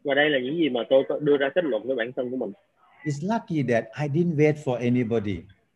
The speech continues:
Speaker 1: Và rất là may mắn ở thời điểm đó là tôi không chờ đợi ai hết.
Speaker 2: I did sponsor fourteen people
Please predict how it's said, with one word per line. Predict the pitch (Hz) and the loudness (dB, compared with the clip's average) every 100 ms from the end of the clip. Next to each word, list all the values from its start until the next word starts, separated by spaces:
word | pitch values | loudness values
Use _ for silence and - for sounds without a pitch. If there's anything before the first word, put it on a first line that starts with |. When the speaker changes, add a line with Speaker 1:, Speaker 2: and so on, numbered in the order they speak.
| _ _ _ _ | _ _ _ _
Speaker 1:
Và | 131 | 4
rất | 165 240 | 4 4
là | 156 | 4
may | 156 | 2
mắn | 156 160 | 2 0
ở | 202 | 0
thời | 160 120 | 2 2
điểm | 123 151 | 2 4
đó | 180 | 4
là | 170 | 4
tôi | 139 - | 2 2
không | 143 | 0
chờ | - 117 | 2 4
đợi | 101 113 | 4 2
ai | 123 | 0
hết. | 147 170 _ _ _ _ _ - | -4 -8 _ _ _ _ _ -4
Speaker 2:
I | 135 123 | -2 -2
did | 151 - | -4 -6
sponsor | - 160 160 156 151 143 | -6 -4 -2 -2 -2 -2
fourteen | 123 - 127 113 | -2 -2 -2 0
people | 135 139 131 131 139 | -2 0 2 0 -2